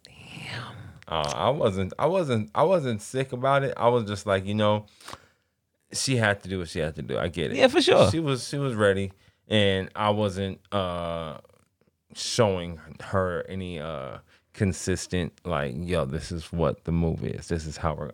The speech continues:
Speaker 2: I wasn't laying
Speaker 1: Mm.
Speaker 2: that out.
Speaker 1: Yeah.
Speaker 2: You know, so I get it. She, she found somebody that was ready to do it, and she went on.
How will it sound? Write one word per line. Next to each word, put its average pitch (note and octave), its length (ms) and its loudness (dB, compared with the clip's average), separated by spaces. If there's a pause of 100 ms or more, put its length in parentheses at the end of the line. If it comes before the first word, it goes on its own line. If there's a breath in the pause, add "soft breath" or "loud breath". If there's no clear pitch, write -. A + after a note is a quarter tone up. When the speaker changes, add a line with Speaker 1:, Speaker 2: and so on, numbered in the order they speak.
Speaker 2:
I G2 100 2
wasn't E2+ 360 4
laying E2 220 2
Speaker 1:
Mm. D#2 40 0
Speaker 2:
that D#2+ 220 -2
out. F#2+ 360 4 (100)
Speaker 1:
Yeah. E2+ 240 0 (360)
Speaker 2:
You G2+ 160 8
know, F2+ 240 4
so F2 600 2
I G#2+ 120 4
get D3 240 -6
it. E2 180 -6
She, B2 340 -4
she B2 260 -8
found A#2 320 0
somebody A#2+ 320 0
that A#2+ 140 0
was G#2 180 -4 (260)
ready G#2 260 6
to G#2 100 0
do B2+ 240 0
it, - 200 -8
and F2 260 -6
she G2+ 280 -8
went F#2+ 220 0
on. B2+ 220 -4